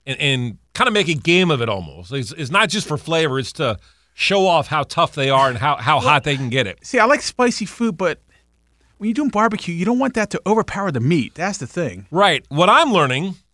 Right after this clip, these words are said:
Speaker 1: is that even if you have, like, an eight, ten pound thing of pulled
Speaker 2: Mm-hmm.
Speaker 1: pork, you can put a lot of pepper into it,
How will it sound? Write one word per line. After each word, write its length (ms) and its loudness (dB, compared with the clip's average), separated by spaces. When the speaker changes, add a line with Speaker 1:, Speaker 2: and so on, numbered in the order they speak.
Speaker 1:
is 680 0
that 280 0
even 320 2
if 140 -2
you 140 -2
have, 500 0
like, 140 -2
an 120 -6
eight, 260 -4
ten 420 -6
pound 480 -6
thing 220 -2
of 100 -2
pulled 240 -2
Speaker 2:
Mm-hmm. 60 -12
Speaker 1:
pork, 320 -2
you 220 0
can 180 -4
put 200 -2
a 40 0
lot 220 4
of 80 0
pepper 340 -2
into 320 -6
it, 160 -10